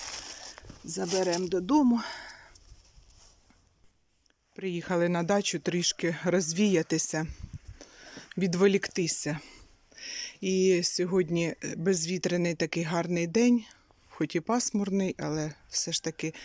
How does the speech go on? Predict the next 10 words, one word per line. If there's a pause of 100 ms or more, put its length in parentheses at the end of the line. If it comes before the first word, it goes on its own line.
(420)
вітра
нема. (920)
А
ми,
е,
ще
з
осені
я
купила